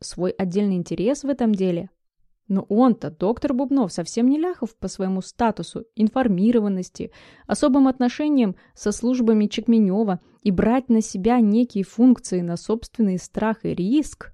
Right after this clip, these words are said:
так он и сказал Бельскому, раз уж решил быть честным в предлагаемых обстоятельствах. Нет-нет, ничего подобного. Я хочу только, чтобы вы выступили в качестве посредника между мной и вашим шефом.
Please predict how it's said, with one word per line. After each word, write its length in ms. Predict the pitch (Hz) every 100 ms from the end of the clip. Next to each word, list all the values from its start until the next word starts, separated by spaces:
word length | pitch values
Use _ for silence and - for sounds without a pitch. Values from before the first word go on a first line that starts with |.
| -
так 240 | 190 180
он 120 | 196 220
и 40 |
сказал 420 | - 339 330 415
Бельскому, 640 | 202 151 151 - - - _
раз 240 | - 190 -
уж 180 | 185 - _ -
решил 340 | 220 - 190
быть 180 | 175 196
честным 400 | - 208 - 165
в 100 | - _ -
предлагаемых 760 | 175 180 202 214 185 165 160
обстоятельствах. 800 | - - 220 190 156 - - - _ _
Нет-нет, 600 | 180 190 214 202 180 -
ничего 340 | 180 185 220 226
подобного. 600 | 202 165 170 175 170 - _ _
Я 140 | 240
хочу 280 | 269 247 254
только, 280 | 277 294 208
чтобы 300 | - 185 202
вы 300 | 180 202 254
выступили 520 | 208 220 - 208 190
в 80 | 175
качестве 460 | 208 214 233 - 196
посредника 640 | 180 - 185 180 170 -
между 240 | 170 -
мной 320 | 185 190 226 262
и 160 | 202
вашим 380 | 165 175 - 202
шефом. 500 | - 175 165 -